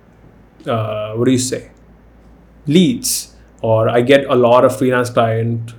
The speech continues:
requests. How do I get that? It's simple. I constantly put my work out there, constantly put content to sort of broadcast and advertise my work.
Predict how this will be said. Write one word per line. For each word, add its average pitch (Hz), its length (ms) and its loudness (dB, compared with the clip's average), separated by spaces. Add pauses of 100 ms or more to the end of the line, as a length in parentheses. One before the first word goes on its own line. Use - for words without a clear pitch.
requests. - 680 -4 (240)
How 131 100 -6
do 120 140 -4
I 120 40 2
get 160 200 -2
that? - 180 -8 (300)
It's - 100 -10
simple. - 300 -2 (320)
I 147 60 -2
constantly 180 680 2
put 156 240 -2
my 143 100 2
work 127 320 0
out 113 180 0
there, 160 300 -6
constantly 156 540 0
put 147 260 -8
content 127 440 0
to 131 60 0
sort 123 200 2
of 120 260 -6
broadcast 123 580 -2
and 123 120 -4
advertise 120 500 -4
my 120 80 -4
work. 147 300 -6